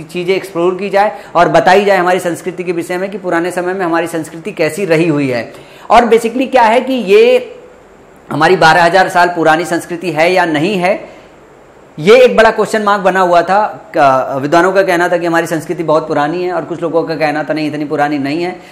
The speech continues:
लेकिन हाल ही में क्या हुआ है, एक मेहरगढ़, आपको पता होगा, मेहरगढ़, मेहरगढ़ जो कि पाकिस्तान में है, यहाँ पे कुछ जो है चीज़ें बरामद हुई है, कुछ जो है साक्ष्य बरामद, पुरातात्विक उत्खनन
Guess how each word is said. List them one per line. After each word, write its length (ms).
लेकिन 180
हाल 240
ही 80
में 140
क्या 160
हुआ 240
है, 140
एक 200
मेहरगढ़, 460
आपको 300
पता 220
होगा, 340
मेहरगढ़, 420
मेहरगढ़ 380
जो 120
कि 140
पाकिस्तान 540
में 120
है, 120
यहाँ 240
पे 140
कुछ 280
जो 120
है 120
चीज़ें 320
बरामद 380
हुई 200
है, 180
कुछ 240
जो 140
है 100
साक्ष्य 340
बरामद, 340
पुरातात्विक 520
उत्खनन 460